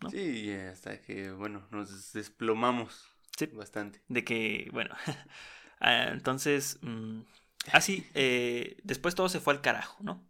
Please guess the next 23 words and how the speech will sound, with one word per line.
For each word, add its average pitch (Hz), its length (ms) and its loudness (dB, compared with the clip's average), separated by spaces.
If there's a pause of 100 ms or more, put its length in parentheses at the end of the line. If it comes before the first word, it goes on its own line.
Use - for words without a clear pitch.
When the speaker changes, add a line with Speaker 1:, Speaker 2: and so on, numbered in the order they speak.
(100)
Speaker 2:
Sí. 98 240 -6 (220)
Speaker 1:
En 113 160 -4
el 113 60 -4
cincuenta 120 380 0
y 123 60 2
cuatro 220 400 4 (100)
tuvimos 131 340 0
nuestra 123 300 -2
primera 127 300 4
gran 135 200 4
devaluación 135 540 2
del 147 140 -4
cuarenta 120 320 -2
y - 20 -6
cuatro 110 260 -6
por 135 140 -6
ciento, 202 280 -2 (420)
sin 120 240 -4
saber 120 260 4
manejar 151 380 0
nuestra 160 260 -2
abundancia. 113 480 -12 (140)
Speaker 2:
Ujú. 107 340 -12